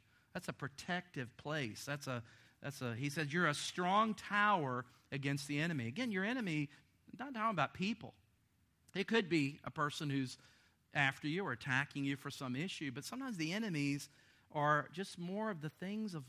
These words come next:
life that are always pressing against us, the worries, the concerns.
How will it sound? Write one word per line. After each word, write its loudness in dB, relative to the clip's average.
life -6
that -10
are -6
always -8
pressing -6
against -8
us, -16
the -4
worries, -2
the -14
concerns. -10